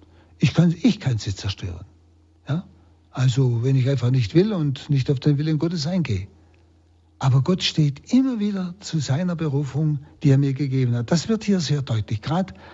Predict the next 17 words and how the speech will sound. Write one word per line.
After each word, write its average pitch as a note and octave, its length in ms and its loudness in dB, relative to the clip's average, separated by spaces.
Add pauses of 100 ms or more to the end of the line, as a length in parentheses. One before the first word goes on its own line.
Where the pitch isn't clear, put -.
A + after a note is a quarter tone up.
an D#3 100 0
der C#3 120 0
Gestalt F#3+ 800 -2 (180)
des G3 160 0
Petrus, G#2+ 580 0
dem C#3 160 0
ersten F3+ 480 0
der D#3 120 -2
Apostel. A2+ 600 -8 (3500)
Dann A3 260 4
heißt F#3+ 240 -2
es D3+ 200 -2
in C3 360 0
dreiundvierzig G3+ 920 -2
und, B2 340 0 (160)
äh, A#2+ 320 -2
vierundvierzig, E3+ 960 -2